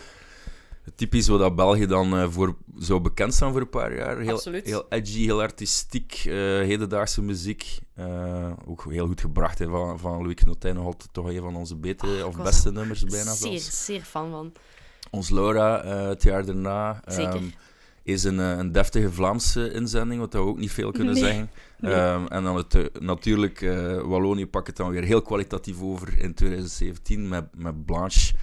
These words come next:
Speaker 1: Ehm, ik herinner mij nog in, in aanloop naar, naar, eh, naar Eurovision dat jaar, werd het toen al wel gezien als een heel speciaal nummer. Er was ook een hele dark,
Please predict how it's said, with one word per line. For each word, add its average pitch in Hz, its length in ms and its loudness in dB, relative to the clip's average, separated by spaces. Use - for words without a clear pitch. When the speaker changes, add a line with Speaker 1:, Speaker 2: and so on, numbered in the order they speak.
Speaker 1:
Ehm, 82 300 -6
ik - 160 -8
herinner 110 260 4
mij 113 140 2
nog 113 160 2
in, 104 180 -2
in 98 160 -2
aanloop 110 320 0
naar, 101 360 -4
naar, 90 240 -6
eh, 87 460 -8
naar 87 260 -10
Eurovision 92 680 -4
dat 85 180 -4
jaar, 90 560 2
werd 92 200 -4
het 90 140 -10
toen 113 160 -4
al 104 160 0
wel 101 120 2
gezien 98 240 -2
als 95 120 -4
een 92 60 -2
heel 98 140 -2
speciaal - 440 2
nummer. 107 240 -2
Er 101 100 -6
was 95 140 -4
ook 95 300 -6
een 92 60 -4
hele 101 300 -2
dark, 90 500 4